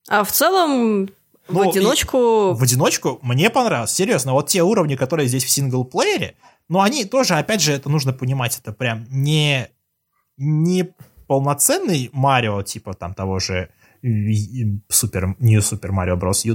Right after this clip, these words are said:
Speaker 2: или любого Марио. Но именно гиммики, которые там эксплорятся, это весело. Это играется вот именно эти уровни, как,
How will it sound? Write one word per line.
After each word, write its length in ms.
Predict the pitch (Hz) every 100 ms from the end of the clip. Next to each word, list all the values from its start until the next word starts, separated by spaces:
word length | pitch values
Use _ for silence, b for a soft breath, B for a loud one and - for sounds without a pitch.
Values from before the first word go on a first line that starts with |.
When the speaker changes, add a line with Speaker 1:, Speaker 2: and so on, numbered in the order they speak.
| 139
Speaker 2:
или 140 | 123 101
любого 340 | 101 107 92
Марио. 360 | 95 87 85 - B B -
Но 140 | 139
именно 400 | 151 208 226 165
гиммики, 440 | 135 127 277 277 127
которые 340 | 131 147 127
там 240 | 117 123 110
эксплорятся, 600 | - - 220 311 - -
это 240 | 165 165
весело. 500 | 127 120 117 - 98
Это 240 | 110 139 165
играется 460 | 165 330 - 131
вот 160 | 117 - _ _
именно 260 | 147 123 117
эти 280 | 117 113 110
уровни, 380 | 101 90 92 95
как, 200 | 147